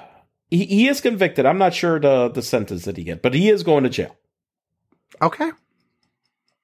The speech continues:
Speaker 1: So.
Speaker 2: Good.
Speaker 1: It only took him thirty years to catch him.
Speaker 2: <laughs> I mean, it is amazing how long that went on.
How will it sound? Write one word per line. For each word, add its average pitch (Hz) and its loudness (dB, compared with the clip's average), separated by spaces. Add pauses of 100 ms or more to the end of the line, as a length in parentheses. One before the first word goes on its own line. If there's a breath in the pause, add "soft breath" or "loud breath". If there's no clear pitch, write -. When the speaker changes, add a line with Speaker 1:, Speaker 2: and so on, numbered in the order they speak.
(200)
Speaker 1:
So. 87 -6 (540)
Speaker 2:
Good. 269 0 (960 soft breath)
Speaker 1:
It 208 0
only 214 4
took 165 0
him 135 -2
thirty 123 0
years 120 -4
to - -14
catch 90 -12
him. 110 -18 (360)
Speaker 2:
<laughs> - -18
I 226 2
mean, 226 2
it 208 2
is 208 2
amazing 147 -2
how 131 -2
long 120 -4 (380)
that 117 -6
went 107 -14
on. 87 -14